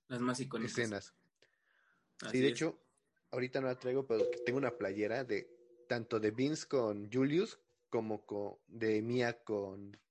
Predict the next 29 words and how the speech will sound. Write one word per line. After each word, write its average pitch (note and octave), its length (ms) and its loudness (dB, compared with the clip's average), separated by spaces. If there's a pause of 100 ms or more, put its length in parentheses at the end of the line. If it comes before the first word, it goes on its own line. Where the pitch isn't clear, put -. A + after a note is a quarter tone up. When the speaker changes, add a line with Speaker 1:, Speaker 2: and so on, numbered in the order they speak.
(160)
Speaker 2:
con G#2 180 -4
Vince. G#2+ 340 0 (760)
Speaker 1:
No, E3+ 200 4
y D3+ 100 4
el B2 120 2
póster D3 320 0
de B2 120 2
Mia C3 160 2
está C#3+ 200 -2
brutal, C3 440 0
¿no? A#2 200 -2
O C#3 40 -4
sea, A#2+ 200 -2
Speaker 2:
Ah, A#2+ 180 4
Speaker 1:
es G#2 60 0
Speaker 2:
sí, B2 100 2
Speaker 1:
un, A2+ 180 0
Speaker 2:
obviamente. G#2 420 -6
Speaker 1:
es - 100 -12
un - 140 0
referente A#2 480 4
que G#2 100 0
todos B2+ 240 2
quisieran B2 280 0
tener A2+ 220 0
en A#2 100 0
un A2+ 120 -4
cuadro A2 340 0
ahí. G2 220 -4